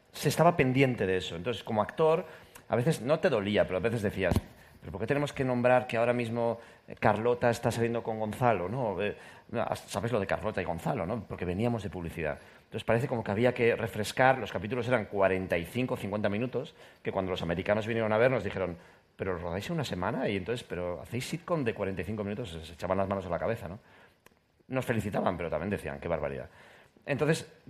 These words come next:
yo guardaba, guardo muchos magníficos recuerdos, sobre todo por el equipo de gente que había detrás. O sea, se estaba investigando cómo se escribía la sitcom,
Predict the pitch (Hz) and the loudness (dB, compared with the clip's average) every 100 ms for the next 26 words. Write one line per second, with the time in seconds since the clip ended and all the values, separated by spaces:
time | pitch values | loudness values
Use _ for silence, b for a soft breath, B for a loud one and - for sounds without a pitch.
0 | - 120 151 175 175 180 160 160 - 120 | -14 -4 6 8 8 8 6 0 0 4
1 | 156 170 147 160 185 - 160 - 113 110 | 6 6 6 6 6 2 -2 -2 -2 2
2 | 110 98 135 131 123 123 131 139 110 107 | 2 2 -2 -2 -4 -4 -4 -4 -4 -4
3 | 123 135 107 101 - 139 117 98 95 90 | 0 2 4 2 0 -2 -2 -2 -2 -6
4 | 85 82 82 78 71 73 80 - b b | -4 -4 -2 -4 -6 -10 -14 -20 b b
5 | b - 113 98 92 B B 113 127 143 | b 6 8 8 4 B B 0 6 6
6 | 143 131 131 143 143 117 120 120 123 - | 6 4 6 6 6 0 -2 -2 -2 2
7 | 123 120 110 147 - 127 190 | 6 6 4 -4 -4 -6 -6